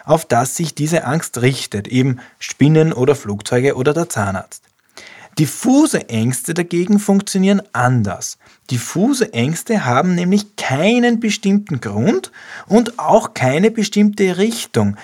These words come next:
Deswegen sind sie eben diffus. Diffuse Ängste entstehen, obwohl es gar keine konkrete Bedrohung gibt. Und das ist das Interessante. Da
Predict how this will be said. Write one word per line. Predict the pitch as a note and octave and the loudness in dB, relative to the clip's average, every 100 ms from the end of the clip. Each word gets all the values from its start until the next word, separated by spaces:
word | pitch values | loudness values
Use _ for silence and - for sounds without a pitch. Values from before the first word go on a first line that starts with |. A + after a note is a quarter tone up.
| - C#3+ | -4 -2
Deswegen | E3+ - E3+ G3+ G#3 | 0 2 2 2 0
sind | F#3 G3 | 0 0
sie | C#3+ B2+ | -2 -2
eben | D3+ G3 G3+ _ - | 0 0 0 _ 0
diffus. | G3+ - C#3+ C#3 A#2+ - - _ _ - - - - | 0 0 2 2 2 -4 -12 _ _ -20 -20 -12 -4
Diffuse | C#3 - F#3+ C4 C4+ | -4 2 2 2 0
Ängste | C#3 E3+ F3+ C#3+ | -2 -2 -2 -4
entstehen, | A#2+ - - A#2+ D#3 D4 E4+ - - | -4 -4 -8 -4 -2 -2 -6 -10 -4
obwohl | C3 C#3 E3 | -2 2 2
es | A#3+ - | 2 0
gar | - A2+ D#3 A3+ | -4 -2 0 -2
keine | - A3+ A#3+ | -2 0 0
konkrete | A#3+ - F3+ - A#2 A2 G3+ - A#3 | -2 -2 -2 -2 -4 -4 -4 -6 -10
Bedrohung | A#3 - C#3+ F#3 B3+ F#3+ A#2 G#2+ | -8 -6 0 2 4 4 2 0
gibt. | - G2+ - - - | -4 -6 -8 -20 -8
Und | A#2+ A#2 | -4 -2
das | E3+ A3+ G3 | -2 -2 -2
ist | E3+ | -4
das | C3+ | -4
Interessante. | C#3 B2 C3 A#2 G#2+ G2+ G#2 F2+ - - - - D3+ | -2 -2 -4 -4 -2 -4 -6 -14 -18 -20 -14 -12 -4
Da | - | -2